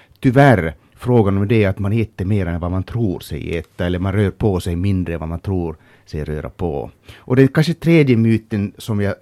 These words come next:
gärna tar fram är det att, att det finns ju vissa idéer att, att, att det finns, det här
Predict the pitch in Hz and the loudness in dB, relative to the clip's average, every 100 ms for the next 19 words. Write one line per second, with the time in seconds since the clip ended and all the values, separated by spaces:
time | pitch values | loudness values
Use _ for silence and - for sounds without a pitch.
0 | _ 110 107 107 95 90 - 82 - 98 | _ -6 0 0 0 -4 -6 -8 -6 -6
1 | 92 85 92 85 78 - - - _ _ | -4 -4 -4 -4 -6 -10 -16 -16 _ _
2 | - - 101 156 127 123 127 - 92 - | -20 -14 -6 -4 -2 -2 -2 -2 -4 -6
3 | _ _ 117 117 117 98 90 - 101 - | _ _ -4 -2 0 0 -4 -6 -12 -12
4 | 95 104 117 101 - - - 113 117 131 | -10 -10 -10 -12 -14 -20 -10 -6 -2 0
5 | 143 | 0